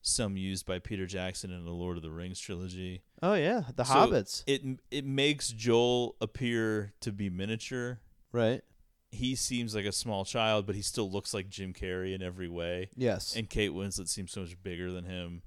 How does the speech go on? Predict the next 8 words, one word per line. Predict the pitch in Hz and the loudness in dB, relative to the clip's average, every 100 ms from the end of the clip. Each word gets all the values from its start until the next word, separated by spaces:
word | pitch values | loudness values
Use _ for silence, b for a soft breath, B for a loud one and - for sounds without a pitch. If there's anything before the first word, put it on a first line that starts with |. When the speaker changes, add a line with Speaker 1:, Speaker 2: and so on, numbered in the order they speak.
| - _ | -20 _
Speaker 1:
But | 113 104 95 | 2 4 2
it's | 117 - | -2 4
really | 165 151 | 6 6
just | 123 113 | 4 0
a | 110 | 0
forced | - 117 - | 0 0 0
perspective | 107 - 113 107 - 95 | -4 -6 0 -2 0 -8
thing, | - 101 95 92 90 92 | -6 -4 -2 -4 -6 -10